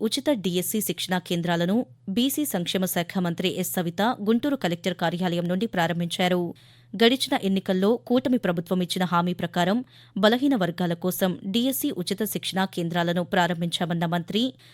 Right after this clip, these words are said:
త్వరలోనే సివిల్ సర్వీసెస్కు కూడా ప్రభుత్వ ఉచిత శిక్షణా కేంద్రాలు ప్రారంభించనున్నామని, తాజా రాష్ట్ర బడ్జెట్లో ముప్పై తొమ్మిది వేల ఏడు కోట్ల రూపాయలను బలహీన వర్గాల కోసం కేటాయించామని తెలిపారు.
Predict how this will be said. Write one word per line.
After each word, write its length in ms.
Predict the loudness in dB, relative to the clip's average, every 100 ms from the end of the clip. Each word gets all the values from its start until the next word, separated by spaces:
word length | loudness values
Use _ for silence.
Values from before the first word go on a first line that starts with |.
| -18 2
త్వరలోనే 540 | 4 6 4 2 0 -2
సివిల్ 300 | -2 0 0
సర్వీసెస్కు 640 | 0 0 0 -2 -4 -2
కూడా 340 | -2 2 2 2 0
ప్రభుత్వ 360 | 0 2 2 0
ఉచిత 340 | 0 -2 -4 -4
శిక్షణా 400 | -4 -4 -2 -2
కేంద్రాలు 460 | -2 -2 0 0
ప్రారంభించనున్నామని, 1000 | 0 0 2 -2 -4 -4 -2 0 0 0 0 -4 -20 -10 4
తాజా 280 | 6 6 2
రాష్ట్ర 360 | 2 0 -2
బడ్జెట్లో 520 | -2 -2 -2 -2 0 2
ముప్పై 320 | 0 2 0
తొమ్మిది 300 | 0 -2 0
వేల 260 | 0 0 2
ఏడు 200 | 0 0
కోట్ల 300 | -4 -4 -4
రూపాయలను 540 | -2 0 2 0 -2 -6 -12 -2
బలహీన 360 | 2 2 2 2
వర్గాల 380 | 0 -2 -4
కోసం 320 | -2 -4 -4 -4
కేటాయించామని 760 | -4 -2 -2 -2 -2 -2 -2
తెలిపారు. 520 | -4 -6 -2 0 0